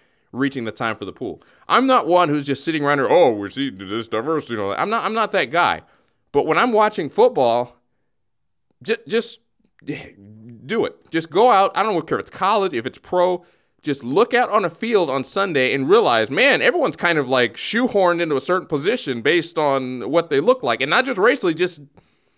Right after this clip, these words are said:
body type, handedness. It's weird, man. It's weird how they're paid. The linemen are the lowest in the rung in terms of this, but their importance. It's like, it is literally human chess. Some people are the pawns, and they're paid like pawns, and they're treated like pawns.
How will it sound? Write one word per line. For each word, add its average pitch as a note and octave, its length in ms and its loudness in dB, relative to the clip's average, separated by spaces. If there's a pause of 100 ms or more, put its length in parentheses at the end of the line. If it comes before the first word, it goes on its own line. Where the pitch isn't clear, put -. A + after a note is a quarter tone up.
(140)
body D3 440 0
type, - 380 -10 (340)
handedness. F3+ 720 -2
It's D3+ 200 -6
weird, D#3 440 2
man. C#3 280 -4 (520)
It's E3 200 -4
weird F3+ 400 0
how G3+ 160 2
they're G3+ 120 2
paid. G3 580 -2 (200)
The D3 100 0
linemen D#3+ 520 2
are D#3+ 200 4
the D#3 140 2
lowest F#3+ 400 6
in F#3+ 80 -4
the F#3 80 -2
rung F#3+ 300 2
in F#3 80 -4
terms F#3 240 -2
of E3+ 80 -2
this, G3+ 160 4
but D3 120 -10
their F3 140 2
importance. E3+ 420 0
It's D#3 160 -8
like, B3+ 300 2 (260)
it A3 140 0
is B3 160 0
literally B3 460 4
human G#3+ 400 -6
chess. - 600 -4 (400)
Some B3 280 0
people C4 280 0
are B3 160 4
the B3 100 -2
pawns, F#3+ 540 0
and C3+ 140 -4
they're C3+ 80 -2
paid G#3+ 340 -6
like G3+ 240 0
pawns, F3 420 -2
and D3 80 -4
they're C#3 100 0
treated A3 360 -4
like E3 240 0
pawns. C3+ 440 -2